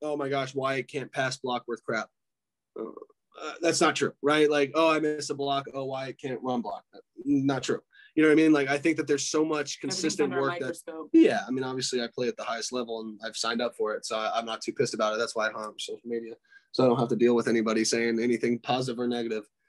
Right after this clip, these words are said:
Speaker 1: Um, that's the biggest thing is, is, like, you know, I have my biggest fan right here, and she's, you know, whispering in my ear, "Oh my gosh, you're the best. Oh my gosh, you're the best." And I'm just like, "Baby,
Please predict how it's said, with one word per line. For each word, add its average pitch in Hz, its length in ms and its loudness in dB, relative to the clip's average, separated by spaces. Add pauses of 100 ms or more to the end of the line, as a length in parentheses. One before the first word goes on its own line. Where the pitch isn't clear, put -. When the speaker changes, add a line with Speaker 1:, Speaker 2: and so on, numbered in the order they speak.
(160)
Speaker 1:
Um, 175 120 4
that's 190 220 4
the 214 60 2
biggest 180 280 2
thing 180 160 0
is, 156 100 -4
is, 147 120 -8
like, 135 240 -6
you 143 100 -4
know, 135 60 -4
I 131 60 -8
have 143 120 -2
my 139 100 -4
biggest 135 360 -2
fan 135 160 -4
right 120 140 -6
here, 131 200 -2
and 123 80 -2
she's, 117 300 -8 (300)
you 123 80 4
know, 120 40 6
whispering 135 400 4
in 131 60 0
my 127 120 2
ear, 123 380 0
"Oh 143 100 2
my 123 140 0
gosh, 127 240 -4
you're 131 120 -4
the 120 80 -6
best. 120 160 -4
Oh 123 40 -2
my 123 120 -4
gosh, 123 220 -6
you're 120 140 -6
the 120 80 -10
best." 117 220 -8
And 117 60 -6
I'm 117 60 -8
just 110 160 -6
like, 107 140 2 (400)
"Baby, 107 360 4